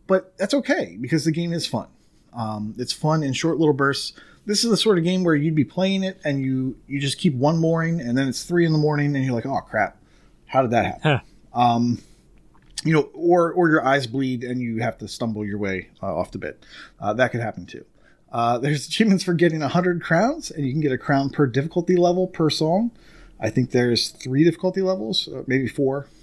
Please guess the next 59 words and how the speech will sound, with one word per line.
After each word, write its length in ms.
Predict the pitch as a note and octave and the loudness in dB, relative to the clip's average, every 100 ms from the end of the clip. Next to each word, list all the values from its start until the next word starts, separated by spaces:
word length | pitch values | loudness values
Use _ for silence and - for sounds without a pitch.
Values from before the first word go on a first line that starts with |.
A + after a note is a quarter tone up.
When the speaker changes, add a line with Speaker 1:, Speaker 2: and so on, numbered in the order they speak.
| - - | -20 -6
Speaker 1:
four 140 | C#3+ | -4
per 140 | C3+ B2+ | -2 -4
song. 300 | B2+ B2+ C3+ - - - - | -2 -2 -6 -14 -20 -20 -4
So 140 | F3 | 0
you 160 | C4 A3+ | 2 2
can, 260 | F#3 D#3 E3+ | 2 2 0
you 120 | F3 | 0
can 80 | E3 | 0
split 180 | D3 | 0
those 160 | C#3+ C3 | 0 2
up 100 | A#2+ | 0
how 100 | B2+ | 0
you 140 | A#2+ A2 | 0 -2
want. 320 | G#2 A#2 - _ - A2+ | -2 -6 -8 _ -12 -2
Uh, 120 | A2+ | 0
you 80 | B2+ | 0
have 80 | C3+ | -2
to 40 | |
play 200 | D#3 C#3 | -2 -2
every 240 | C3+ D3+ D#3+ | 0 -2 0
song. 760 | F3+ D#3+ D#3+ D3+ A2 - - - - A2 | 0 -2 -2 0 2 2 0 0 0 2
Uh, 200 | A#2+ A#2+ | 2 2
you 60 | B2+ | 0
have 80 | B2 | -2
to 40 | |
get 100 | C3+ | -4
a 20 | G#2 | -4
crown 640 | - D3+ G#3+ F#3+ E2+ C#2+ _ - | -6 0 2 2 -2 -10 _ -8
on 180 | A2+ A2 | -6 -4
every 220 | F#2+ F#2+ | -4 -4
song. 260 | - E2 - | -6 -8 -10
So 140 | - A2 | -6 -2
at 60 | F#3+ | 2
least 280 | B3+ G3 | 4 4
one 220 | F#3+ C#3+ D3+ | 2 0 2
crown. 320 | A#2+ A#2 E3 _ - _ _ - | 2 0 -4 _ -20 _ _ -2
That's 180 | G#3+ | 0
fine. 320 | - B2+ G#2 B2 | 2 2 0 -4
This 120 | C#3+ | -2
game 180 | C4 B3 | 2 2
is 100 | C#3+ | 0
fun 280 | - F#3+ F#3 | 0 0 2
and 120 | D#3+ | 2
easy. 440 | A#2+ G#2+ G#2 - _ _ _ _ _ _ _ - | 0 -2 -6 -14 _ _ _ _ _ _ _ 0
Uh, 220 | A2+ A2 A#2 | 2 2 4
if 80 | E3 | 6
Speaker 2:
So 60 | - - | 4 4
Speaker 1:
you, 120 | - - | -6 -8
if 160 | - - | -14 -4
you 60 | F3 | 0
go 60 | B3 | 2
up 80 | |
to 80 | D#3+ | 0
hard, 440 | D3+ D#3+ F3 E3+ - | 2 2 2 0 0
it's, 240 | D#3+ C3 | -2 0
uh, 300 | B2+ A2 - - _ _ _ _ - | -2 -2 -4 -12 _ _ _ _ -2
oh 120 | D#4 | 2
my 120 | C#3+ | 2
gosh, 420 | G#2 D#2 - - | 0 -4 -8 -16